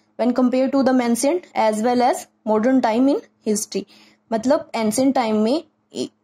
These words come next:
जो स्ट्रक्चर था हमारा इकोनॉमिक, पॉलिटिकल और सोशल, वो हमारा मेडिवल टाइम में चेंज हो गया है, डेवलप हो गया, राइट? मेडिवल पीरियड जो है वो कब से कब तक होता है?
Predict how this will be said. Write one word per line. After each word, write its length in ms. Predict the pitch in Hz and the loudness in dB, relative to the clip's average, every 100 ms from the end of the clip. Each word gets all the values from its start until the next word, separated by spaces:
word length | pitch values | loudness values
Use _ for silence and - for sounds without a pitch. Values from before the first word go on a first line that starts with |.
| - | -12
जो 220 | 214 269 | -2 0
स्ट्रक्चर 560 | 277 - 233 - 262 254 | 0 -4 -6 -2 -2 0
था 120 | 247 233 | 0 -2
हमारा 640 | 277 214 208 202 277 - | 0 0 2 2 -2 -4
इकोनॉमिक, 540 | 226 - 214 208 214 - _ _ _ | -10 -2 0 2 -2 -4 _ _ _
पॉलिटिकल 560 | 214 208 208 240 320 - - | -2 0 -2 0 0 -2 -4
और 160 | 208 | -2
सोशल, 600 | 208 - 208 - 208 254 - - _ _ _ | -2 0 0 0 0 -2 -4 -16 _ _ _
वो 160 | 214 294 | 0 2
हमारा 460 | 285 220 196 226 | 2 2 2 2
मेडिवल 460 | 269 233 220 226 277 | 2 2 2 2 2
टाइम 280 | 240 196 190 | 2 0 0
में 200 | 208 349 _ - | -2 -4 _ -6
चेंज 400 | 247 247 254 220 | 0 2 2 2
हो 140 | 196 | 0
गया 180 | 190 220 | 0 0
है, 160 | 294 - | -2 -6
डेवलप 320 | 190 208 214 214 - | -2 2 2 -2 -8
हो 80 | |
गया, 180 | 170 190 - _ _ _ _ _ | -6 -8 -12 _ _ _ _ _
राइट? 260 | 254 381 381 _ _ _ _ _ _ _ _ _ _ - | -4 -4 -6 _ _ _ _ _ _ _ _ _ _ -6
मेडिवल 300 | 233 233 302 | -2 2 2
पीरियड 320 | 285 294 294 | 2 2 2
जो 120 | 269 | 2
है 340 | 285 294 - _ _ _ _ _ _ _ | 0 0 -4 _ _ _ _ _ _ _
वो 80 | 247 | -4
कब 160 | 254 254 | -2 -2
से 160 | 262 | 0
कब 100 | 277 | 0
तक 140 | 277 269 | 0 0
होता 280 | 254 240 | 0 0
है? 100 | 285 | -2